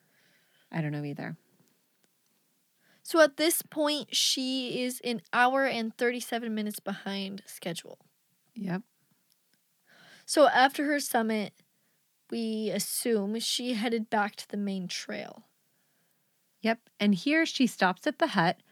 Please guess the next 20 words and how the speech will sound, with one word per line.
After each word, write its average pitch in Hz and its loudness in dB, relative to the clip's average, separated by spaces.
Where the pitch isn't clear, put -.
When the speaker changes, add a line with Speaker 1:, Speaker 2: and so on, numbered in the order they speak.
Speaker 1:
turns 247 4
her 285 0
G 240 2
P 240 2
S 202 4
back 208 6
on, 151 2
and 190 4
it's 180 0
ten 208 2
twenty-three. 175 -4
So 233 6
it 214 2
took 269 2
her 247 10
about 220 6
twenty-eight 247 2
minutes 180 0
to 196 0
ascend 175 2